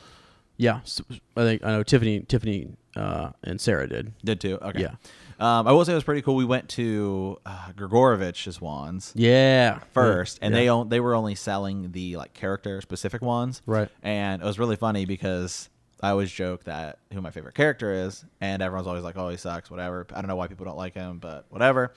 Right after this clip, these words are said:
Speaker 2: So I was trying out all the different wands,
Speaker 1: Yeah.
Speaker 2: and I just picked one up, and I was like, "Oh, man, I really like this one. Whose wand is this?" And he's like, "That's Professor Snape's." And I was like, "There we
Speaker 1: There it
Speaker 2: go."
Speaker 1: is. Yeah.
Speaker 2: <laughs>
Speaker 1: Yeah, it was, that was pretty cool. I, um,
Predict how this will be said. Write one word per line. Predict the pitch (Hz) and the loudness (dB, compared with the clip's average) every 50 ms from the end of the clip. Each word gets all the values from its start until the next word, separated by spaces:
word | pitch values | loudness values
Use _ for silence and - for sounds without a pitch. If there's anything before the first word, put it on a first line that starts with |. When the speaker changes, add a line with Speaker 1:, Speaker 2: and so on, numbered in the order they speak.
| - - - _ _ | -16 -20 -20 _ _
Speaker 2:
So | - - 117 | -4 0 2
I | 110 | 2
was | 110 - | 2 2
trying | - 127 120 123 127 | 2 2 2 2 2
out | 127 | 2
all | 117 117 | 2 2
the | 117 | 2
different | 110 113 - - 71 78 | 0 -2 -4 -4 -6 -6
wands, | 92 92 90 90 90 90 92 - - _ _ _ _ - | -6 -4 -4 -6 -6 -8 -10 -12 -16 _ _ _ _ -8
Speaker 1:
Yeah. | 95 92 | -6 -4
Speaker 2:
and | 95 92 95 92 | -4 -4 -4 -4
I | 95 | -4
just | 98 101 - - _ _ - | -4 -6 -8 -10 _ _ -6
picked | - 131 123 - - | -4 -4 -4 -4 -4
one | 110 101 95 127 | -4 -2 2 2
up, | 135 113 101 | 2 2 2
and | 101 90 | 0 -4
I | |
was | 90 90 | -6 -8
like, | 92 98 120 | -10 -10 -8
"Oh, | 113 | -6
man, | 98 107 104 92 | -6 -6 -6 -6
I | 87 - - - 101 113 | -8 -12 -14 -16 -8 0
really | 131 147 147 139 123 110 | 4 6 6 6 4 2
like | 101 98 92 - | -2 -4 -6 -8
this | 110 117 - | -8 -8 -8
one. | 80 71 - | -10 -8 -4
Whose | 123 117 101 104 | -2 -2 0 0
wand | 101 104 101 95 | 0 0 0 -2
is | 87 | -2
this?" | 107 95 87 | -4 -6 -6
And | 87 | -8
he's | 87 87 | -10 -12
like, | 90 92 | -8 -4
"That's | 98 95 92 - | -4 -4 -4 -4
Professor | - 85 98 87 - - 92 | -8 -10 -10 -10 -10 -10 -14
Snape's." | - - 85 - - - | -16 -14 -16 -16 -14 -14
And | 85 | -10
I | 90 | -8
was | 95 | -8
like, | 95 95 - | -8 -2 2
"There | 135 135 135 135 131 131 127 123 123 117 | 4 4 4 4 4 4 2 2 2 2
we | 110 | 4
Speaker 1:
There | 117 117 117 120 120 117 117 120 | 6 6 8 8 6 6 6 6
it | 117 | 4
Speaker 2:
go." | 113 | 4
Speaker 1:
is. | 110 101 92 92 - - - - - - 131 | 2 2 0 0 -2 -4 -4 -4 -2 2 4
Yeah. | 123 123 117 117 110 - - - | 6 6 6 6 4 2 -2 -6
Speaker 2:
<laughs> | - 107 - - - - - - - - - - _ _ _ _ - - - - | -6 -8 -10 -12 -12 -18 -20 -20 -20 -20 -20 -20 _ _ _ _ -20 -12 -6 -2
Speaker 1:
Yeah, | 101 101 110 | 0 2 2
it | 117 | 2
was, | 117 113 | 4 6
that | 120 120 120 | 8 8 8
was | 117 110 - | 8 6 4
pretty | - 110 107 | 0 0 0
cool. | - - 95 85 85 | -2 -2 -6 -4 -4
I, | 101 104 104 - - | -2 -2 -4 -4 -2
um, | 98 113 113 113 113 110 107 107 110 107 | 0 2 4 4 4 4 4 2 0 -2